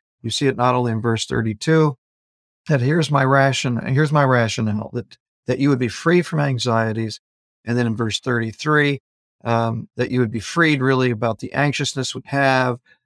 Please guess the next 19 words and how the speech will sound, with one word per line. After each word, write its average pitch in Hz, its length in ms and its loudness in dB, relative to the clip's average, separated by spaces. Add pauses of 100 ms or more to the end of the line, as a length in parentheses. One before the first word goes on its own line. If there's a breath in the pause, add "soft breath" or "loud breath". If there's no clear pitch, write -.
(200)
uh, 113 240 -6
about 113 300 0
worldly 151 580 4
things 135 640 0
and 104 140 -2
how 123 180 -4
to, 113 80 -4 (520)
how 127 180 2
a 120 40 0
man 135 400 2
has 117 300 -4
to - 160 -16
please 123 320 2
his 113 180 -4
wife. 170 480 0
And 123 80 -2
then 120 140 2
in 113 120 -2
thirty-four, 131 760 2